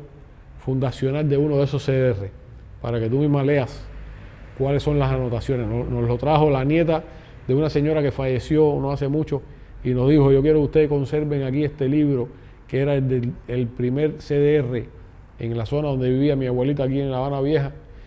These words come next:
eh, y este es el primer libro de incidencia, y ella lo conservó toda su vida, "Yo quiero que ustedes lo conserven, te lo voy a mostrar". Y algunas de las incidencias eran, "Esta noche se ocuparon tres pistolas",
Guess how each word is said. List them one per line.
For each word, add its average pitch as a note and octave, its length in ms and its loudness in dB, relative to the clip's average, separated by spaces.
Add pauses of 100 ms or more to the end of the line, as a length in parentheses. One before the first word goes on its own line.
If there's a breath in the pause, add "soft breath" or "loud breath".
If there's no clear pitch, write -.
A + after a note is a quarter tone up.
(420 loud breath)
eh, A#2+ 240 -4
y C3 120 0
este C#3+ 200 0
es C#3 80 2
el C3 60 -2
primer C3 300 0
libro C3 320 0
de A#2+ 60 0
incidencia, A#2+ 600 -2
y A#2+ 80 -2
ella C3+ 140 -2
lo C3 100 -2
conservó A#2+ 440 -4
toda C3+ 180 -2
su B2 160 -4
vida, C3+ 180 0
"Yo A#2+ 140 -2
quiero B2 160 -2
que B2 80 -2
ustedes B2 200 -6
lo A#2+ 80 -6
conserven, G#2+ 440 -6
te G#2 80 -8
lo G#2 80 -6
voy B2 160 -4
a - 20 -4
mostrar". B2+ 400 -4 (840 loud breath)
Y B2+ 120 -2
algunas C3 360 0
de D3 60 2
las C#3 260 -2 (200)
incidencias C#3+ 640 -2
eran, D3 280 -4
"Esta D3 280 -4
noche E3+ 340 0 (320 loud breath)
se - 120 -4
ocuparon C#3 440 0
tres D#3+ 160 2
pistolas", C#3+ 520 0